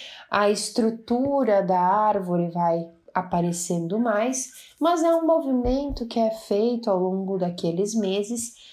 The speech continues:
em que as folhas vão caindo, vão secando e vão caindo, como se ela deixasse aquilo que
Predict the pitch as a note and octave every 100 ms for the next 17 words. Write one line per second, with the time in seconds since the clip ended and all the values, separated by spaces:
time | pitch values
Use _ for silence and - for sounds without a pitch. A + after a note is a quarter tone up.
0 | - A#3 A#3 A#3+ A#3 - - A#3+ B3+ C4
1 | A#3+ A3+ F3+ F#3+ F#3+ - D4 C4 B3+ C4
2 | C#4 C#4+ - F#3+ F#3 F#3+ - B3+ B3+ A#3
3 | A#3 A#3 A3+ A3 A#3 C4 A3 G#3 G3+ G3+
4 | - - - _ - F#3 F#3+ G3+ G3 F#3+
5 | G3+ A3 - - G#3 G3+ - - F#3+ -
6 | - - - G3 - F#3+ F#3+ F#3+ - G#3+
7 | G3+